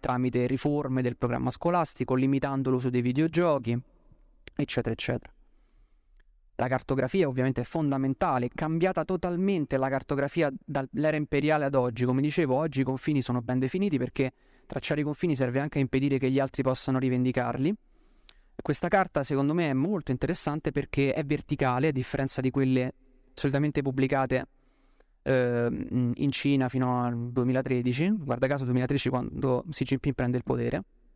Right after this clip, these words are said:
e si fa espressione di una certa dinamica in corso all'interno del Partito Comunista. La cosa fondamentale qui è che il Mar Cinese meridionale è,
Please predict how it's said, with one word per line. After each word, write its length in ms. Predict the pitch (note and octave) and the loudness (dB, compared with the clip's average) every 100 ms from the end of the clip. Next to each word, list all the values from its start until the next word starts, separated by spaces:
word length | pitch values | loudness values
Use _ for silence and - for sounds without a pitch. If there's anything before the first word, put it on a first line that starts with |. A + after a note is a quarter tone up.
| _ _ _ _ - - _ - - _ _ - | _ _ _ _ -20 -20 _ -20 -20 _ _ -10
e 100 | - | -6
si 140 | - | -4
fa 120 | - | -2
espressione 960 | B2+ - B2 - - E3 D3+ C3+ B2+ B2+ | -2 -2 -6 -4 -2 0 2 2 0 -2
di 120 | - A#2+ | -4 -2
una 120 | A#2+ | 0
certa 300 | B2+ - A#2+ | 0 -2 -2
dinamica 580 | A#2 B2 A#2 A#2+ B2 B2 - - - | 0 0 0 0 -2 -4 -8 -20 -4
in 140 | C3 | -2
corso 480 | - B2 - - B2+ | 0 -2 -2 0 0
all'interno 380 | B2+ B2+ B2+ B2 | 2 0 0 0
del 100 | B2 | -2
Partito 360 | A#2+ - A#2 | -4 -2 -2
Comunista. 540 | A#2+ A#2+ A#2 A2+ - D#3+ _ _ _ _ _ | 0 0 0 -2 -6 -8 _ _ _ _ _
La 140 | - - | -2 0
cosa 200 | A#3+ G#3 | 0 0
fondamentale 560 | G#3 A3 B3 A3+ D#3+ | 0 2 2 2 0
qui 160 | E3 D#3 | 0 -2
è 80 | C3 | -2
che 120 | - | 0
il 160 | C3 D#3 | 0 2
Mar 160 | G3 | 0
Cinese 340 | - G3 E3+ C#3 | -2 -2 0 0
meridionale 600 | D3 F3+ G3 C#3 D3+ E3 | 0 0 0 0 -2 0
è, 260 | D#3 D#3 | 0 -2